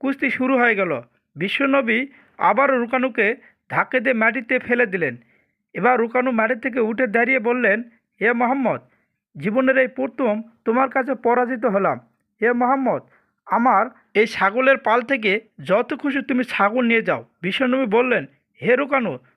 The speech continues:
তোমার ধন সম্পদ আমার দরকার নেই। তুমি যদি জাহান্নাম থেকে বাঁচতে চাও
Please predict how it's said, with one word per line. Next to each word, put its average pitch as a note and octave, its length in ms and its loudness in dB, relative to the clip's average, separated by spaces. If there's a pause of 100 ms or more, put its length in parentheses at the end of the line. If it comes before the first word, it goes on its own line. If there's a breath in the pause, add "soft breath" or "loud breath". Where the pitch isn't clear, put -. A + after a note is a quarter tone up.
তোমার G3+ 260 -2
ধন F#3+ 200 0
সম্পদ C#4 440 0
আমার B3+ 240 -2
দরকার A3+ 340 0
নেই। F#3+ 220 -2 (320 soft breath)
তুমি A3+ 200 0
যদি C#4 320 2
জাহান্নাম A#3 440 -2
থেকে A#3+ 180 -4
বাঁচতে G3+ 360 0
চাও G#3+ 280 0